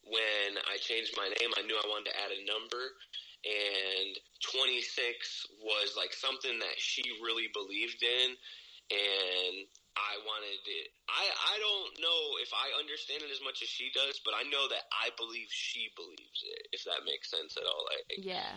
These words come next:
Speaker 1: and so I incorporated it into my name as the number. We, she always jokes with me, like, "You stole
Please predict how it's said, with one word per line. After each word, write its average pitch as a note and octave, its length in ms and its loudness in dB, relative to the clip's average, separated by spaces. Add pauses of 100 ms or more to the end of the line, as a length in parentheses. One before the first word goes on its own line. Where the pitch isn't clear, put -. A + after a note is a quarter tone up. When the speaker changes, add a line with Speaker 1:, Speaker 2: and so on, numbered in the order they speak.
(100)
Speaker 1:
and F#2+ 720 2 (280)
so - 160 0 (160)
I A#2 80 2
incorporated A#2+ 640 -4
it G2+ 160 -2
into A2 240 -4
my G#2 140 -4 (100)
name G#2 320 -2 (300)
as F#2+ 100 -8
the G2+ 160 -4
number. G2+ 560 -2
We, G2+ 140 0
she C3+ 180 2
always A#2 240 4
jokes G#2 320 0
with G2+ 100 -2
me, G#2+ 140 -2
like, G2 160 0
"You B2 120 -4
stole C3 360 0